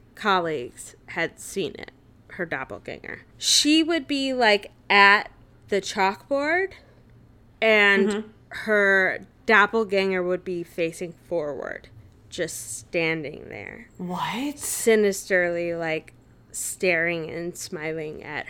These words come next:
Speaker 1: her students. Yes.
Speaker 2: No.
Speaker 1: Like, full-blown apparition. They could see both of them at the same time.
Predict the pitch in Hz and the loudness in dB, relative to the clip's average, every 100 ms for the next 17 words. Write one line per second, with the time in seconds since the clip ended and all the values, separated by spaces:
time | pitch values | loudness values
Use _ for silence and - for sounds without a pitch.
0 | - 147 - - 160 - - - - - | -10 -10 -10 -12 -10 -12 -16 -20 -18 -16
1 | - - - - - - - - _ - | -16 -18 -20 -20 -20 -20 -20 -20 _ -20
2 | _ _ _ 202 - - - - - _ | _ _ _ 0 0 -4 -12 -14 -20 _
3 | - - - - 208 180 135 - 233 196 | -20 -20 -20 -8 -4 -2 -4 6 8 8
4 | - - - 254 247 240 226 214 208 - | 4 -4 4 8 8 8 6 6 4 4
5 | 196 190 180 170 - 180 170 165 185 208 | 2 4 0 0 -2 -2 -2 -6 2 2
6 | 202 202 - - 202 180 170 175 175 156 | 2 -2 -6 -8 -8 -4 -2 -2 -4 -10
7 | 107 101 - - 175 - 170 - 156 165 | -12 -14 -16 -12 -12 -10 -8 -6 -6 -6
8 | 170 131 - | -10 -12 -12